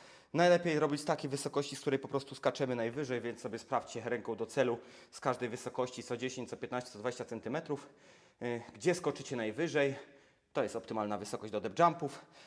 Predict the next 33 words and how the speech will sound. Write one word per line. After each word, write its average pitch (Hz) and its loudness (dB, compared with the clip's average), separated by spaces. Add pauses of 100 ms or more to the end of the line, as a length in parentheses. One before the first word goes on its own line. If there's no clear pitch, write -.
(120)
no - 8
ale 135 8
depth 117 0
jump 117 0
się 131 -2
różni, 127 -2
też 98 -6
jest - -14
większy 101 -8
kąt 123 -4
zgięcia, 165 2 (500)
y, 120 4
dłuższy 120 -4
czas 160 0
kontaktu. 139 2 (500)
Także 147 2
też 202 6
dostosujcie 160 0
do 147 6
swojego 151 6 (500)
stylu, 156 4
jak 147 6
skaczecie. 175 2
Jak - -4
skaczecie 131 -2
z 113 -10
jednej 123 0
nogi, 147 -2 (120)
no 185 -2
to 139 -4
krótszy 117 -8
czas - -4
kontaktu. 110 -8